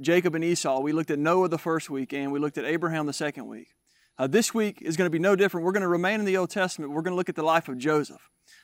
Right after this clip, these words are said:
Now, Joseph took a journey that wasn't just your typical journey. As we look at the life and the journey that Joseph took, we're looking at a story, a journey, uh, that covers thirteen test-, thirteen chapters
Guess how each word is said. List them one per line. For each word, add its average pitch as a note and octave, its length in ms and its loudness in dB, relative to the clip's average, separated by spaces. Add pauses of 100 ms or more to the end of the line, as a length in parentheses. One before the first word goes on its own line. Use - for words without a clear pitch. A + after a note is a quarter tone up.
Now, D#3 80 0
Joseph A3 340 6
took - 160 -2
a F3+ 60 4
journey F#3+ 300 0
that D#3+ 120 0
wasn't G3+ 300 2
just F#3+ 180 0
your F3 80 2
typical E3 460 0
journey. E3 340 0
As D3 100 0
we F3+ 120 0
look G#3+ 420 2 (400)
at E3 120 2
the D#3+ 100 0
life F3 340 8
and D3+ 120 0
the C#3+ 60 0
journey E3 300 2
that C#3 120 0
Joseph D#3 400 2
took, E3 340 0
we're E3 200 4
looking G3+ 360 2
at D#3 240 0 (220)
a D3+ 100 -2
story, F3+ 440 4
a D3 100 0
journey, D#3 460 0 (480)
uh, D3 240 6
that D#3 180 -2
covers F#3+ 380 2
thirteen G#3+ 480 0
test-, - 440 -2
thirteen A3 800 0
chapters F3 720 0